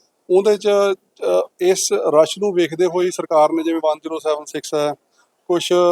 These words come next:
ਸਿਟੀਜ਼ਨ ਨੂੰ ਘਰੋਂ ਅਪਲਾਈ ਕਰਨ ਵਾਸਤੇ ਵੀ ਫੈਸਿਲਿਟੀ ਦਿੱਤੀ ਗਈ ਹੈ ਕਿ ਘਰੋਂ ਵੀ ਬੰਦਾ ਅਪਲਾਈ ਕਰ ਸਕਦਾ ਹੈ। ਤਾਂ ਜਿਹੜਾ ਉਹ ਸਰਕਾਰ ਦਾ ਕੰਮ ਹੈ ਜੀ, ਜਿਹੜੀਆਂ ਚੀਜ਼ਾਂ ਉਹ ਕਰਦੇ ਆ। ਅਸੀਂ ਤਾਂ ਜੋ ਸਾਨੂੰ ਪ੍ਰੋਸੀਜਰ ਦਿੱਤਾ ਗਿਆ, ਅਸੀਂ ਉਹਨੂੰ ਫਾਲੋ ਕਰਦੇ ਹਾਂ।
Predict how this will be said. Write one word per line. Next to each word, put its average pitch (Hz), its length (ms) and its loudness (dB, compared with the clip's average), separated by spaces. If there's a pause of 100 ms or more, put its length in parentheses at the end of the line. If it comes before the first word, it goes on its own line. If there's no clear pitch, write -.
(180)
ਸਿਟੀਜ਼ਨ 175 400 -4
ਨੂੰ 175 120 2
ਘਰੋਂ 165 380 2
ਅਪਲਾਈ 156 240 -2
ਕਰਨ 160 240 -2
ਵਾਸਤੇ 156 300 -2
ਵੀ 165 220 -2
ਫੈਸਿਲਿਟੀ 151 400 -8
ਦਿੱਤੀ 147 320 -10
ਗਈ 151 140 0
ਹੈ 147 40 -4
ਕਿ 156 120 -4
ਘਰੋਂ 147 320 -2
ਵੀ 151 100 -4
ਬੰਦਾ 143 260 0
ਅਪਲਾਈ 143 220 -4
ਕਰ 135 160 -4
ਸਕਦਾ 135 320 -6
ਹੈ। 185 60 -4 (500)
ਤਾਂ 175 320 2 (520)
ਜਿਹੜਾ 185 260 4
ਉਹ 208 240 0
ਸਰਕਾਰ 175 420 0
ਦਾ 131 60 -4
ਕੰਮ 131 260 -10
ਹੈ 131 80 -8
ਜੀ, 151 120 -14
ਜਿਹੜੀਆਂ 147 240 -10
ਚੀਜ਼ਾਂ 139 240 -12
ਉਹ 135 80 -6
ਕਰਦੇ 131 360 -6
ਆ। 190 80 -6 (400)
ਅਸੀਂ 190 220 0
ਤਾਂ 196 140 2
ਜੋ 175 200 2
ਸਾਨੂੰ 175 340 0
ਪ੍ਰੋਸੀਜਰ 165 360 -6
ਦਿੱਤਾ 147 320 -6
ਗਿਆ, 165 260 0 (200)
ਅਸੀਂ 151 180 -6
ਉਹਨੂੰ 151 160 -4
ਫਾਲੋ 120 220 -6
ਕਰਦੇ 117 280 -18
ਹਾਂ। - 420 -20